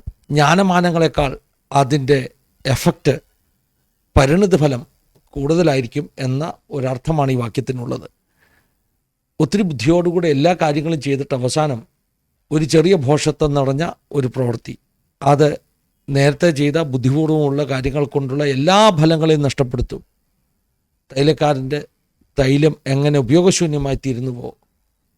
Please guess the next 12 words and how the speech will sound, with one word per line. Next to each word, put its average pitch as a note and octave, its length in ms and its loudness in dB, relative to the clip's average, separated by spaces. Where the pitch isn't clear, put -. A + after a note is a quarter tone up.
അതിൻ്റെ E3+ 360 2
സുഗന്ധം D3 560 0
ഇല്ലാതാക്കി E3 560 0
തീർക്കുന്നുവോ, B2+ 540 -4
അതുപോലെ C3+ 440 2
തന്നെ B2+ 240 0
ജീവിതത്തെ B2+ 440 2
നഷ്ടപ്പെടുത്തുമെന്നാണ് A#2+ 960 -2
സഭാപ്രസംഗി B2+ 840 -6
പറയുന്നതിൻ്റെ A#2+ 600 -4
സാരാംശം. A#2 600 -8
ജീവിതത്തിലെ G3 580 4